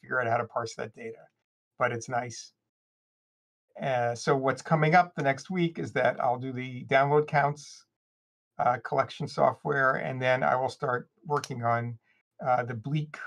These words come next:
host software, which is a B L E, uh, toolkit for doing B L E on host computers like Linux and Windows, and try to, um,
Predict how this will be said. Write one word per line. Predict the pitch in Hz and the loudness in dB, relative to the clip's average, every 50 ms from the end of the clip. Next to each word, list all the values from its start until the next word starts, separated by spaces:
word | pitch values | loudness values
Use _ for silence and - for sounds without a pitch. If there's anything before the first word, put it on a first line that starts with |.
| - | -6
host | - 160 151 151 147 - - - - - | -2 -2 -2 -2 -4 -10 -14 -16 -14 -4
software, | - - 131 123 117 - - 131 123 120 120 117 117 | 0 4 4 4 2 0 -6 -2 2 2 2 2 2
which | 120 123 120 113 - | 0 -4 -6 -6 -8
is | 131 113 | -8 -6
a | 117 113 | -6 -4
B | 107 120 120 | -4 -2 -2
L | 120 120 120 120 | -2 0 0 0
E, | 117 113 113 113 113 _ _ _ _ _ _ _ _ _ _ - | -2 -2 -4 -6 -10 _ _ _ _ _ _ _ _ _ _ -4
uh, | - 127 123 120 117 | 0 2 2 2 0
toolkit | - - 160 147 139 - - 135 120 - - | -4 -4 -2 -2 -2 -2 -4 -4 -4 -4 -4
for | - - 131 | -8 -8 -6
doing | 117 120 123 120 120 117 113 | -4 -4 -2 -2 -2 -2 -2
B | 107 113 120 | -2 -2 -2
L | 117 117 120 | -2 0 0
E | 117 117 - | -2 -2 -2
on | - 117 117 | -2 -4 -4
host | 117 135 135 135 - - | -2 -4 -4 -4 -4 -8
computers | - 120 113 - 123 113 110 110 113 110 107 - | -8 -8 -8 -6 -6 -4 -4 -4 -4 -4 -6 -6
like | - 117 - 120 117 | -6 -6 -6 -6 -8
Linux | - 123 123 123 123 117 - - - - - _ _ _ _ _ _ _ _ _ _ _ _ _ _ - | -10 -10 -8 -8 -10 -12 -14 -18 -18 -18 -20 _ _ _ _ _ _ _ _ _ _ _ _ _ _ -12
and | 160 127 123 | -8 -8 -4
Windows, | 123 120 117 113 117 113 120 - 143 - - - _ _ _ _ - | -4 -4 -2 -2 -4 -6 -8 -10 -12 -16 -18 -20 _ _ _ _ -10
and | 151 127 123 | -10 -8 -8
try | 117 - - 143 123 120 131 135 131 - | -6 0 4 4 4 4 4 0 -6 -8
to, | - 135 123 120 120 120 - 143 | -6 -4 -2 -2 -2 -4 -4 -2
um, | 120 120 113 113 117 120 120 | -2 -2 -2 -4 -6 -8 -10